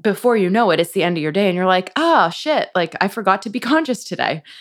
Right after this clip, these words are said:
And then you're on that hamster wheel of every day being unconscious and setting this goal. But then it's like you wake up at the, the next day and you're like, "Oh yeah, I forgot I, I was doing that." Or two weeks have gone by and you're like,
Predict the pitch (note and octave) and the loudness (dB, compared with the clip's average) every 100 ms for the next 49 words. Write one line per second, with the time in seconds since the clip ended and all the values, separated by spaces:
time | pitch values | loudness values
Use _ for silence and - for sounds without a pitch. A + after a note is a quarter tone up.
0 | - - G#3+ G#3+ G3+ G3 - F#3+ F#3+ G#3 | -8 -2 0 2 2 0 -4 -2 2 2
1 | A3 F#3 E3+ E3+ A3+ G#3+ - E3+ D3 C#3 | 2 -2 -4 -6 -6 -6 -8 -8 -4 0
2 | C#3 D#3+ E3+ E3 D#3+ - _ - G#3 G3 | 0 2 2 0 -2 -16 _ 0 0 2
3 | F3 G#3 F#3+ D3+ E3 - _ _ _ _ | 0 2 4 2 0 -6 _ _ _ _
4 | _ - A#3 F#3 E3+ G3 G#3+ G3+ E3 E3+ | _ 0 2 2 0 2 0 2 -2 0
5 | E3 E3+ - A#3 A#3+ F3+ D#3 A#3 A3+ E3 | -4 -4 0 0 0 -2 -4 0 2 2
6 | D#3+ F3+ F3 F#3+ F3+ E3 - _ F#3+ F#3+ | 2 -2 0 -2 -2 -6 -12 _ -6 -2
7 | F#3 F#3 F3+ F#3+ F#3 G#3+ G#3 F3 - D3+ | -4 -2 -2 -2 2 0 2 -4 0 0
8 | D3 D3 - _ - F#3+ F#3+ - A3 G3+ | 0 -6 -20 _ -4 0 0 -2 -2 0
9 | F#3+ F#3+ A#3+ A#3+ B3 G3 D#3+ F#3+ G3 G3 | 0 -2 -2 0 2 0 0 -2 0 2
10 | F3 D#3+ F3 E3 C#3+ A3 A3+ D#3 E2 C#2 | 0 0 -2 -2 -4 -4 -4 -2 -4 -2
11 | E3 E3 - - _ C4 B3 B3 - F3 | 0 0 -2 -14 _ -4 -2 -2 -4 -2
12 | E3+ D#3 D3+ C3+ E3+ G3 F#3+ F3 E3+ | 0 0 2 2 2 0 0 0 -2